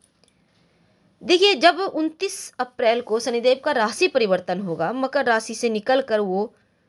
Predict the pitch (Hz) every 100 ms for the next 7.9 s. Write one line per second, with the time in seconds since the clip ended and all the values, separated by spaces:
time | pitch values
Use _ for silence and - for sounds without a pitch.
0 | _ _ - - 392 370 247 240 220 196
1 | 190 185 185 185 185 170 165 202 247 _
2 | _ - 285 277 - 208 226 - 233 202
3 | 196 185 294 - _ - 285 240 175 127
4 | 107 - - _ _ _ _ _ _ _
5 | _ _ _ _ _ _ _ _ _ _
6 | - - _ - 311 370 370 - _ _
7 | _ _ _ _ _ 233 359 381